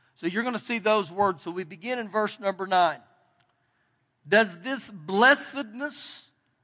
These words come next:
then come upon the circumcised only," which would have been the Jews, "or upon the uncircumcised also," which would n-, mean the Gentiles? And I love the wording there. He said,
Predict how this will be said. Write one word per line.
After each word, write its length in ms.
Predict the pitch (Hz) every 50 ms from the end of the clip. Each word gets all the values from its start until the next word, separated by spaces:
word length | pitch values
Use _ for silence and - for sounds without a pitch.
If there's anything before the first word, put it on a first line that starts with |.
| _ _ _ _ _ _ _ _
then 300 | - 143 190 226 233 226
come 340 | - - - 240 247 247 240
upon 440 | 226 156 - 214 233 240 240 226 202
the 80 | 185
circumcised 1000 | 160 - - - 247 247 254 - - 254 226 - - - 202 208 214 220 202 220 - -
only," 420 | 196 190 196 196 190 196 233 262
which 240 | 254 202 190 143 -
would 120 | 180 -
have 120 | 233 - 208
been 160 | 220 226 226
the 100 | 269 254
Jews, 720 | 196 180 185 196 185 185 202 220 226 226 - - - _ _ _ _ _ _ _ _ _ _ _ _ _ _ _ _ _ _
"or 200 | - 226 254 254
upon 360 | 247 220 - - 254 277 277 262
the 140 | 269 262
uncircumcised 1120 | 262 277 277 277 220 - - 233 226 226 220 - 214 208 - - - 202 214 220 214 - - - -
also," 600 | - 233 240 247 233 - - - - 156 127 104 - _ _ _ _ _ _ _ _ _ _ _ _ _ _ _ _ _ -
which 240 | 226 233 - - 233
would 140 | 233 233 185
n-, 360 | 196 214 220 214 202 214 202
mean 360 | 214 202 214 233 233 233 220
the 100 | 202 208
Gentiles? 960 | 175 151 160 226 247 247 220 - - 208 165 143 110 85 - - _ - - _ _ _ _ _ _ -
And 160 | 180 202 196
I 100 | 208 214
love 340 | 214 226 247 277 294 254 208
the 80 | 247
wording 380 | 226 226 262 285 285 269 240 220
there. 160 | 214 214 202
He 100 | 202 220
said, 320 | 190 - - 220 208 151